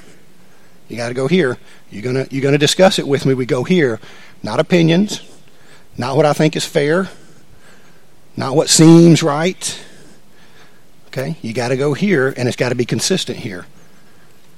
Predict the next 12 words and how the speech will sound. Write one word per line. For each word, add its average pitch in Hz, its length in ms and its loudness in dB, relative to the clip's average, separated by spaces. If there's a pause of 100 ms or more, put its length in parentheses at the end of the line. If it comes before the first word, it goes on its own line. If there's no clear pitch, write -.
(160)
And 117 160 -8
so, 123 400 -2
first - 600 0
of 151 100 -2
all, 113 240 -2
if 110 120 -8
it 98 80 -10
doesn't 135 300 0
go 147 140 4
against 135 260 0
God's 131 300 -4
word, 120 420 -2